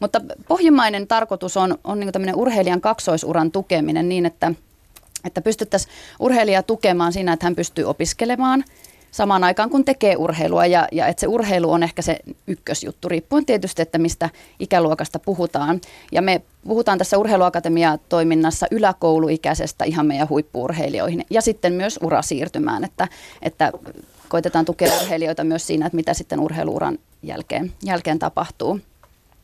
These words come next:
Mutta, ö, mutta perimmäinen juttu on, on tää kaksoisura, että pystyttäisiin tekemään sitä urheilua niin, että, että aut-, autetaan urheilijoita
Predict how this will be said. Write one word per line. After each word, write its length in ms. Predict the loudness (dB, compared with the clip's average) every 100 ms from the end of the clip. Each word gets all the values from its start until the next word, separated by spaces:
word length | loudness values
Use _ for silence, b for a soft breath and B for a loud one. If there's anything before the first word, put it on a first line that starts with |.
| -10
Mutta, 340 | -8 -2 -2 -2 B B B B B B B B 4 6 6
ö, 40 |
mutta 200 | 4 2
perimmäinen 560 | 2 6 6 6 4 2 2
juttu 240 | 0 2
on, 100 | -2
on 240 | 0 -2 2
tää 200 | 0 2
kaksoisura, 560 | 0 2 4 4 4
että 160 | 2 0
pystyttäisiin 460 | -6 -4 -2 -2 -2
tekemään 340 | 0 2 2
sitä 140 | 0 0
urheilua 520 | 0 2 2 4 2
niin, 220 | 0 -4
että, 240 | -4 -2
että 280 | -2 -2 -4 -2
aut-, 240 | -2 -2
autetaan 420 | -4 -2 -2 -2 -2
urheilijoita 640 | -2 -2 0 0 0 -4